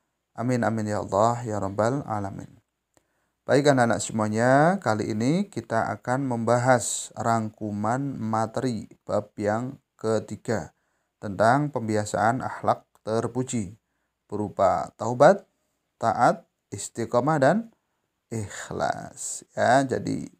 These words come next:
pertemuan kali ini kita hanya akan membahas rangkuman materinya. Adapun pembahasan secara detail ya sudah Pak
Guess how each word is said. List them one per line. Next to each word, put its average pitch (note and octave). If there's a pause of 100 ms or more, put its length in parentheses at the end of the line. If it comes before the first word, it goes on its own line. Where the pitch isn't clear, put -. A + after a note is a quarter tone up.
pertemuan G#2
kali G#2+
ini C3
kita A#2
hanya G#2
akan G#2
membahas A2+
rangkuman G#2+ (560)
materinya. A2 (420)
Adapun A2
pembahasan G#2
secara G#2
detail D3+
ya G#2+
sudah G#2+
Pak G2